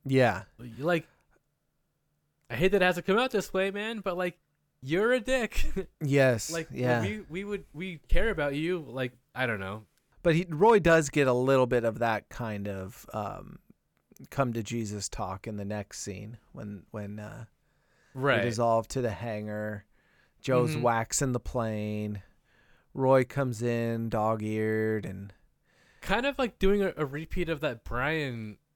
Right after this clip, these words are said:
Speaker 2: scene when Brian wants to, like, approach to talk to Joe about how would, how would Joe feel if, like,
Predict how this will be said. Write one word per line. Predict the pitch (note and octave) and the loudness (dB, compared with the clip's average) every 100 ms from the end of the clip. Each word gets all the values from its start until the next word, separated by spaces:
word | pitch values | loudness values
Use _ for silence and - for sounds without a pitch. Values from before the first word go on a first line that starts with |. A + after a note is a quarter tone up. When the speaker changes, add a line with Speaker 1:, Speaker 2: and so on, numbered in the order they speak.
| _ | _
Speaker 2:
scene | - - A2 G#2 G#2 G#2+ | -12 -8 -8 -8 -10 -8
when | B2 A#2 | -6 -6
Brian | - A2+ A#2+ A#2+ | 0 0 2 0
wants | A2+ G#2+ B2+ | -2 -4 -4
to, | |
like, | A2 G2 | -2 -4
approach | G2+ - A2 - - | -4 -2 -4 -6 -10
to | - A2 - _ | -6 -6 -6 _
talk | - B2 - | -6 -4 -4
to | G#2+ | -6
Joe | G2+ A2 A2 | -2 -2 -2
about | G#2+ G2+ F#2+ - _ _ _ _ _ | -4 -4 -6 -10 _ _ _ _ _
how | - B2+ | -2 0
would, | A#2+ G#2+ | 0 -2
how | - B2 | -2 0
would | A2+ | -2
Joe | - A2+ A2 | -2 -2 -2
feel | - G#2+ G#2+ G#2 | -4 -2 -2 -2
if, | G2+ | -4
like, | G2 | -6